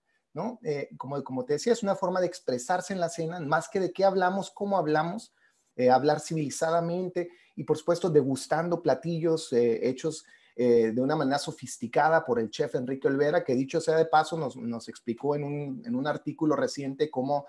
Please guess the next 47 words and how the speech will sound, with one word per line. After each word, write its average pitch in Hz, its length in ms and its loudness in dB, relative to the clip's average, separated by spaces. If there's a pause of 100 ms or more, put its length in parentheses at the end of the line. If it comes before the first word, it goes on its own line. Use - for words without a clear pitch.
(320)
cómo 143 260 0
sus 139 220 -8
platillos 135 500 0
no 127 200 0
deben 151 220 2
ser 135 200 -4
modificados 147 720 -2
porque 113 340 -2
él, 135 100 -2
él 123 160 -4
tiene 139 220 -2
la 139 120 6
razón 156 420 -2
alta 147 260 0
de 131 80 4
la 120 120 0
clase, 131 340 -4
de 117 100 -6
la, 113 180 -2
de 110 140 -6
la 113 100 0
alta 123 220 -4
cultura 135 800 0
culinaria 151 600 -2 (500)
y, 196 380 -2
eh, 139 400 2
y 135 460 0
incluso 139 380 -4
se 151 80 -2
nos 135 140 2
recordó 131 440 4
cómo 156 180 4
los 147 160 4
meseros 139 540 -2 (160)
son 147 300 -2
amenazados 156 680 2
por 123 180 2
él 139 80 0
mismo 147 320 -2
a, 120 160 0
hacer 135 240 -4
des-, 151 160 -2
a 135 120 -2
perder 127 300 2
su 165 180 -2
empleo 147 400 4
si, 131 240 -4